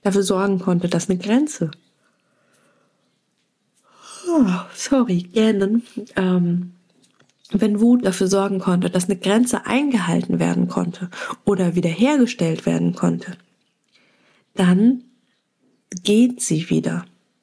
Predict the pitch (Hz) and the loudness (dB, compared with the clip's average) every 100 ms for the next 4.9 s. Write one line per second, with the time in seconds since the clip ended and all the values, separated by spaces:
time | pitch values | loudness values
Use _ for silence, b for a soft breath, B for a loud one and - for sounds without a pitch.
0 | _ - - 196 185 196 208 - 202 190 | _ -12 -4 -2 -2 -4 -6 -4 -4 -2
1 | 190 185 180 208 - - 294 294 - - | -2 -2 -2 -4 -8 -4 -4 -4 -10 -8
2 | - 82 - _ _ _ _ _ B B | -4 -4 -8 _ _ _ _ _ B B
3 | B B B 247 294 - 277 - - 269 | B B B 2 0 -2 -6 -4 2 2
4 | 214 190 - 196 202 - 202 190 170 | 2 0 -4 -4 -4 -2 0 0 -2